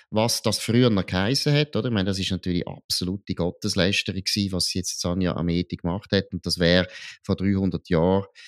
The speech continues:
in der, in der Schweiz oder in Europa, ja, Sanja Ameti hätte nicht mehr lang können leben. Aber nur ein Beispiel, wie ernst das, das früher noch war, ist ein Fall aus dem Jahr sechzehnhundertdreiundneunzig aus der Stadt Basel.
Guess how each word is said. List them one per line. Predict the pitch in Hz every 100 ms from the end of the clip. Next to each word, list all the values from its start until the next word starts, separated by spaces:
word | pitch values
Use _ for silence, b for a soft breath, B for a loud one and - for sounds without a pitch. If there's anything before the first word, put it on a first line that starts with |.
| b _
in | 98 95
der, | 90 85 -
in | 78 71 95 92
der |
Schweiz | 85 85 101 -
oder | 90 -
in | 82 82
Europa, | 78 73 78 - - 78 76 53 55 - - -
ja, | 82 92 85
Sanja | - 87 87
Ameti | 67 87 90 -
hätte | 85 90 - 87
nicht | 98
mehr | 120
lang | 113 107 120 131 b b - -
können | 117 110 95
leben. | 95 117 131
Aber | 110 120
nur | 175
ein | 160 -
Beispiel, | 160 165 - 147 135
wie | 82 104 143
ernst | - 95 120 143 -
das, | 127
das | 110
früher | - 98 127
noch | 156 151
war, | - 143 139
ist | 120
ein |
Fall | 107 107 113 127 B -
aus | 113
dem | 107
Jahr | 107 107 110
sechzehnhundertdreiundneunzig | - 76 - - 107 113 101 - 113 147 139 135 131 -
aus | 110
der | 101
Stadt | - 95 - -
Basel. | 85 131 - 156